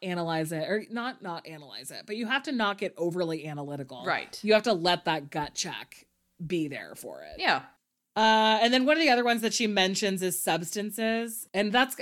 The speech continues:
Speaker 1: the substances thing is a little bit controversial just because some people really like to have a little bit of cannabis in their system
Speaker 2: Oh,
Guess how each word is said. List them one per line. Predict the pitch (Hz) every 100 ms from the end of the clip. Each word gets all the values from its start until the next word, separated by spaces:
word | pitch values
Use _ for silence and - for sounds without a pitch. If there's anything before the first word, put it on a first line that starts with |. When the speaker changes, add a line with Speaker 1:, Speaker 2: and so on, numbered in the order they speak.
| -
Speaker 1:
the | 208 247
substances | 294 285 320 294 254
thing | 220 202
is | 185
a |
little | 180 185 170
bit | 165
controversial | - 165 160 151 151 170 165
just | 165
because | 185 185 170
some | 190 185
people | 185 185 180 170
really | 180 175 170 165 _ _ _
like | 294 311 311
to |
have | 262 254
a |
little | 233 233
bit | 202
of | 185
cannabis | - 330 302 294 285 285
in | 262
their | 262 262
system | 269 254 247
Speaker 2:
Oh, | 240 233